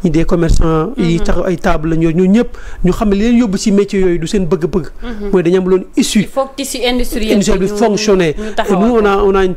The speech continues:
Speaker 1: très, très, très grande politique industrielle
Speaker 2: Mhm.
Speaker 1: boo xamante ni on voulait le développer. Je pense que yeneen émission dinañ ci waxtaan.
Speaker 2: Inch'Allah.
Speaker 1: Tey jii nga xamante ni c'était un programme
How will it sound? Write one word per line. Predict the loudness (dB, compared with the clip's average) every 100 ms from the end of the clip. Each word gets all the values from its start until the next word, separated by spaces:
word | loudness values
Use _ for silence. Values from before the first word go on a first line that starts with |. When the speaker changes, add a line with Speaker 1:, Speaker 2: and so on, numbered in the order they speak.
| -2
Speaker 1:
très, | 0 -2
très, | -2 -2
très | -2 -2
grande | 0 0 0
politique | -2 0 2 2
industrielle | 0 0 -2 0
Speaker 2:
Mhm. |
Speaker 1:
boo | 0
xamante | 0 0 0
ni | 0 0
on | 0
voulait | 0
le | 0
développer. | 0 -2 0 0
Je | 0
pense | -2 -2
que | -2
yeneen | 0 2
émission | 0 -2 -2
dinañ | 0 0
ci | 2
waxtaan. | 0 0 -2
Speaker 2:
Inch'Allah. | -2 -4 -4 -4 -6 0
Speaker 1:
Tey | 0 2
jii | 0 0
nga | 0
xamante | 0 0 0
ni | 0
c'était | 0 0
un | 0
programme | 0 2 2 0 -2